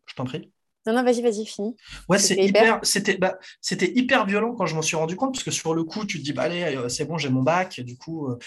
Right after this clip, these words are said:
Speaker 1: j'ai passé ça, tu viens pour fêter. » Et puis, il n'y a personne. On fête pas, euh, les portes s'ouvrent pas. J'étais pratiquement à la rue. J'ai dit, « Ouais, c'est, c'est, c'est, c'est chaud. » Mais parce que du coup, euh, ouais, l'histoire qui se racontait, finalement, je,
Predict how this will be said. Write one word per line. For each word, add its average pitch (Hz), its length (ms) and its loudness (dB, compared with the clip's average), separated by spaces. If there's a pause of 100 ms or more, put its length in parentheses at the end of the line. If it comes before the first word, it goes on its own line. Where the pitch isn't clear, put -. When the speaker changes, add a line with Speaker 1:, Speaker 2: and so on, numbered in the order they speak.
(220)
Speaker 1:
j'ai 131 160 -2
passé 139 260 -4
ça, 180 240 -2
tu 160 160 -6
viens 151 180 0
pour 156 200 -6
fêter. » 208 480 0 (880)
Et 147 120 -2
puis, 156 160 -6
il 170 40 -4
n'y 170 40 0
a 156 40 2
personne. 156 400 2 (160)
On 156 80 -4
fête 160 260 0
pas, 175 480 4
euh, 139 120 -4 (280)
les 160 100 4
portes 175 220 2
s'ouvrent 160 380 0
pas. 202 180 2
J'étais 151 140 -4
pratiquement 175 420 -4
à 170 40 0
la 175 120 0
rue. 180 160 -2
J'ai 117 60 -4
dit, « 117 160 -10
Ouais, 165 100 -4
c'est, 110 300 -8
c'est, - 160 -16
c'est, - 200 -14
c'est 143 140 -8
chaud. » 220 180 -6 (460)
Mais 151 100 0
parce 160 220 0
que 190 120 -2
du 175 180 -2
coup, 240 400 4
euh, 143 180 2
ouais, 175 320 -2
l'histoire 147 640 -2
qui 165 100 -6
se - 80 -2
racontait, 151 420 -2
finalement, 170 460 -4 (240)
je, - 120 -8